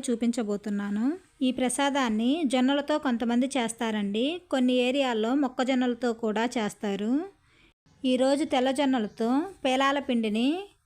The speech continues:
కమ్మగా ఎలా తయారు చేసుకోవాలో చూపించబోతున్నాను. పేలాల పిండిని తయారు చేసుకోవటానికి స్టవ్ మీద గిన్నె పెట్టి అందులో సగానికి వాటర్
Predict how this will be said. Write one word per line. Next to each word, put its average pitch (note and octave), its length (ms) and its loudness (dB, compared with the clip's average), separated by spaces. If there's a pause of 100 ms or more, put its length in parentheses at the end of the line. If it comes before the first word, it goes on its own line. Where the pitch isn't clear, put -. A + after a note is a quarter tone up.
(260)
కమ్మగా C4+ 360 2 (140)
ఎలా B3 100 2 (120)
తయారు A#3+ 340 0
చేసుకోవాలో A3 600 -2 (100)
చూపించబోతున్నాను. G#3 960 -2 (540)
పేలాల C4 420 0
పిండిని B3+ 380 0
తయారు A#3 340 0
చేసుకోవటానికి A3 840 -4 (440)
స్టవ్ A#3+ 300 -2 (100)
మీద C4 140 0 (120)
గిన్నె A3+ 260 0
పెట్టి G#3 300 -2 (380)
అందులో A#3 280 0 (120)
సగానికి A#3+ 500 0
వాటర్ A3 300 -2